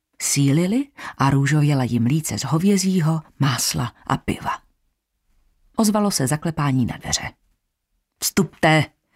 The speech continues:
zamumlal velkoradní Gerland a upravil si záhyby na hábitu. Byl to Antain, jeho synovec. Radní v zácviku. Jak směšné.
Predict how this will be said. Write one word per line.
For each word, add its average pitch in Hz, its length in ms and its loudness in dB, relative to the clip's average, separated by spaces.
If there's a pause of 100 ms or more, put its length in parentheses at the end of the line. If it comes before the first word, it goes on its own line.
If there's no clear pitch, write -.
(500)
zamumlal 175 560 4
velkoradní 165 600 0
Gerland 180 520 0 (320)
a - 140 -4
upravil 190 380 0
si - 180 -4
záhyby 135 540 0
na 117 120 0
hábitu. 120 560 -2 (1200)
Byl 240 200 4 (100)
to - 140 -2 (100)
Antain, 104 720 0 (680)
jeho 165 200 2
synovec. - 760 -2 (460)
Radní 240 460 6
v 214 40 2
zácviku. 208 680 -2 (600)
Jak - 140 -2
směšné. 127 640 -2